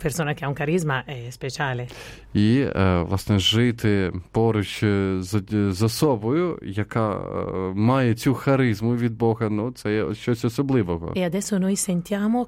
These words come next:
Speaker 1: che questo, eh, questa presenza di Gesù fra noi
Speaker 2: І сьогодні ми відчуваємо цю присутність Ісуса між нами.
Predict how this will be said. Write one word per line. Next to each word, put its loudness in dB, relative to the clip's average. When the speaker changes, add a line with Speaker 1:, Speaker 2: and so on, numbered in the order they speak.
Speaker 1:
che -4
questo, -2
eh, -6
questa -4
presenza 0
di -2
Gesù 0
fra 0
noi 0
Speaker 2:
І 4
сьогодні 2
ми 4
відчуваємо 2
цю -2
присутність 0
Ісуса 0
між 2
нами. 2